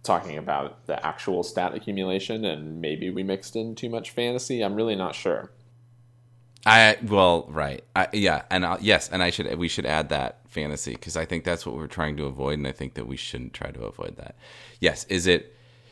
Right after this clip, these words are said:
Speaker 2: are we gearing this towards, this is how the, um,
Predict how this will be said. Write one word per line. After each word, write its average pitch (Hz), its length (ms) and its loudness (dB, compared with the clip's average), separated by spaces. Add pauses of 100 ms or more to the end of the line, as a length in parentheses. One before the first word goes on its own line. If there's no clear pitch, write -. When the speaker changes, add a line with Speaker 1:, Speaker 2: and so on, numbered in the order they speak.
(180)
Speaker 2:
are 95 140 8
we 113 260 4
gearing 98 380 4
this 87 200 2
towards, 78 580 0 (100)
this 92 220 0
is 92 180 0
how 73 680 2 (160)
the, 71 600 -4 (260)
um, 62 480 -6